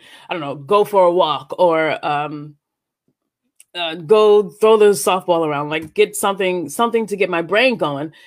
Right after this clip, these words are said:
In actuality, I just need to sit down and write. Like, that's it.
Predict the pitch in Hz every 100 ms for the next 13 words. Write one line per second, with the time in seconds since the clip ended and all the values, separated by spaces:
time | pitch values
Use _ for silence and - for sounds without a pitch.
0 | - 208 220 220 - 208 269 285 208 196
1 | 196 208 269 247 220 226 226 214 190 160
2 | 190 131 _ _ _ _ - 160 143 _
3 | _ _ _ - - - 220